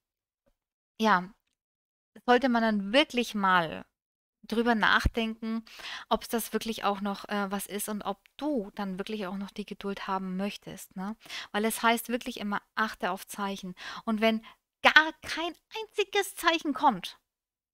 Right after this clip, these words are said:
ihr Lieben, dann schaut bitte auf euch und dass ihr weiterkommt, dass ihr keinen Stillstand mehr für euch in eurem Leben habt, ne? Und dass sich da wirklich, dass da ein bisschen ein Vorankommen ist.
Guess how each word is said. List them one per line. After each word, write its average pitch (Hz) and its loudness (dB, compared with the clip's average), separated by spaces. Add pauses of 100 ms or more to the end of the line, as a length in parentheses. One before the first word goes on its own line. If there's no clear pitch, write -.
(1040)
ihr 226 2
Lieben, 226 -2 (680)
dann 220 2
schaut 233 2 (120)
bitte 247 0
auf 220 0
euch 214 -4 (400)
und 220 -4
dass 220 -4
ihr 233 0
weiterkommt, 196 -2
dass 202 -6
ihr 220 -4
keinen 220 0
Stillstand 214 -2
mehr 196 -4
für - -8
euch 190 -4
in 196 -8
eurem 185 -6
Leben 180 -10
habt, - -18 (180)
ne? 214 0 (460)
Und 208 -2
dass 196 2
sich - -6
da 196 2
wirklich, 226 2
dass - -6
da 226 2
ein 220 2
bisschen 262 -2
ein 196 -4
Vorankommen 185 -4
ist. 175 -14